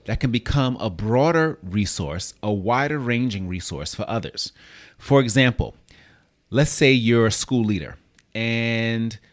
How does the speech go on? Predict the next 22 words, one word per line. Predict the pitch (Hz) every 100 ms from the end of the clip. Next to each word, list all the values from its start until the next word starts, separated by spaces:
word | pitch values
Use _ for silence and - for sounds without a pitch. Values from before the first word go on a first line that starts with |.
| _
you | - 90 117 143 147
intended | 120 110 143 127 123 -
to | 123
launch | 113 107 113 113 -
a | 101
new | 104 107 110
curriculum, | - 117 110 - 120 131 160 - - - _ -
uh, | 101 101 101 101 - _ -
and | 107
get | 135 131
that | 117
off | 110 -
the | 104
ground. | 98 87 64 53 -
But | 87 82 131 123 - _ -
because | 107 - 123
of | 107
funding | - 151 139 135
changes | 135 139 123 120 113 120 117 101
and | 101
other | 98
priorities, | - 101 104 113 110 107 104